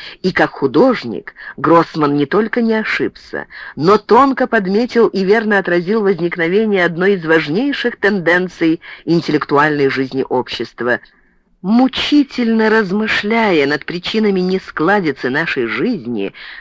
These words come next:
всё большее число людей обращается с сомнениями, подозрениями, вопросами к исходному проекту построения нового общества,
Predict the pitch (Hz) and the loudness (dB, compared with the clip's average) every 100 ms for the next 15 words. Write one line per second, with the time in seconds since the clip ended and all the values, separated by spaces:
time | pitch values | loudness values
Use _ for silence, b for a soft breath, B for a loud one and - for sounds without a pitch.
0 | B - - 233 285 277 - 269 254 - | B -6 0 4 4 2 -2 -4 -4 0
1 | 233 220 180 202 240 214 B B - 175 | 2 2 0 0 0 -2 B B 0 2
2 | 180 180 - 214 214 208 202 - 185 - | 2 0 0 0 2 0 -2 -4 -4 -6
3 | - 285 208 208 240 214 208 196 190 175 | -2 0 2 0 0 -2 -2 -2 -2 -2
4 | 247 202 - 190 240 208 180 165 147 131 | -2 -2 -2 -2 0 0 0 -2 -2 -4
5 | - 233 262 - 214 208 196 B B B | 0 0 0 2 2 2 -2 B B B
6 | _ _ _ 254 277 - - 254 143 139 | _ _ _ -4 -4 -2 2 2 2 -2
7 | 127 139 190 208 170 147 - 135 135 147 | -2 -2 -2 -2 -4 -6 -4 -4 -2 -2
8 | 139 131 123 123 120 127 127 117 - 110 | -2 -2 -2 -4 -4 -4 -4 -4 -6 -8
9 | - - 127 | -10 -4 -4